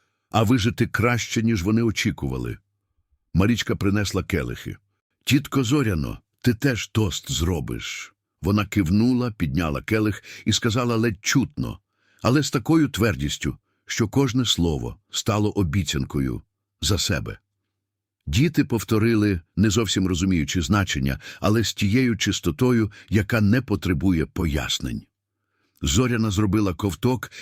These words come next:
і відчула, як щось остаточно зникає зсередини, не біль, а тінь від нього. Вона підійшла до вікна, подивилася на своє відображення.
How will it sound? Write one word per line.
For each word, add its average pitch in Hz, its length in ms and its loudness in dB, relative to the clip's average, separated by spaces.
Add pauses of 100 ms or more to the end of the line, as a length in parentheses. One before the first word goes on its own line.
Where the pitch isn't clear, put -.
(100)
і 101 120 4
відчула, 113 480 0
як 107 180 -2
щось - 560 -4
остаточно 113 880 0
зникає 98 640 0
зсередини, 73 840 0 (340)
не 104 180 6
біль, 104 420 2 (260)
а 107 120 2
тінь 120 500 2
від 67 200 -2
нього. 73 460 0 (500)
Вона 117 240 2
підійшла 110 500 0
до 95 160 0
вікна, 107 580 0 (260)
подивилася 113 540 2
на 113 100 2
своє 107 320 0
відображення. 101 800 0